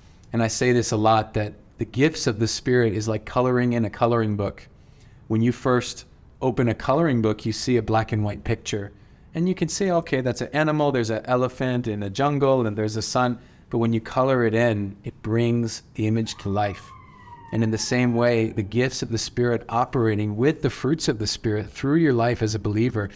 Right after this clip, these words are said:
it brings the gospel to life. Because Jesus paid a price on the cross, not for us to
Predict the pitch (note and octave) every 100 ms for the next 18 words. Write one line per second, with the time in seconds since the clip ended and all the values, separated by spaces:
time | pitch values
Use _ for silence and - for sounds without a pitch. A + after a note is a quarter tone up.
0 | - - - G#2+ - B2 C3+ C3 A#2 G#2
1 | A2 A2 - G#2 - G2 G#2 G#2 G2+ -
2 | - - - - - - - - A#2 G#2+
3 | C3 D3+ D#3 - C3 A#2 - A#2 A#2 -
4 | A2+ G#2+ - A2 G#2+ - A#2+ A#2+ - C#3+
5 | B2 - - A2 G#2+